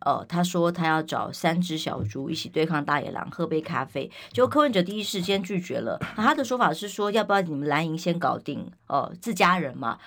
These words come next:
比方说你们，呃，跟国民党侯友宜市长之间，如果先协调好，然后再来谈，呃，你觉得呢？还是你认为这个第四方要让这三个人愿意有一些这个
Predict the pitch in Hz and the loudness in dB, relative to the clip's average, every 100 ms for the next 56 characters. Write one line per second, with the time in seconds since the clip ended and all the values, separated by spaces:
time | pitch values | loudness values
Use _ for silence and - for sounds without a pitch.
0 | - - - 180 160 180 202 170 143 139 | -20 -20 0 4 4 2 0 0 0 -2
1 | 156 - 151 139 135 180 180 180 - _ | -4 -6 -2 -2 0 0 0 -2 -8 _
2 | _ _ 170 180 185 127 - - 165 170 | _ _ 0 2 2 0 -2 -4 0 0
3 | 139 135 - 180 143 - 165 - 151 165 | -2 -6 -4 -2 -4 -4 -6 -2 -2 0
4 | 165 147 175 175 151 - 127 135 127 - | 0 2 0 2 -2 -2 -4 -4 -4 -6
5 | - - - - - 156 190 185 233 175 | -12 -20 -20 -20 -4 0 2 4 6 6
6 | 160 - 101 180 - - 156 - 180 180 | 4 -2 -6 -6 -14 -8 -8 -2 0 4
7 | 190 196 190 196 190 190 - 185 190 269 | 4 6 4 4 0 -2 -2 0 0 0
8 | 233 233 175 220 202 190 214 180 190 180 | 2 4 4 4 0 0 -2 -4 -2 2
9 | 160 175 - - - - - - 285 294 | 2 2 -6 -18 -20 -20 -14 2 6 6
10 | 277 269 247 247 202 151 151 240 226 214 | 4 4 4 4 4 2 2 2 2 0
11 | 185 143 - _ _ - 156 - 185 180 | -2 -2 -8 _ _ -2 0 0 -4 2
12 | 175 175 175 - - 76 | 4 4 0 -6 -6 -6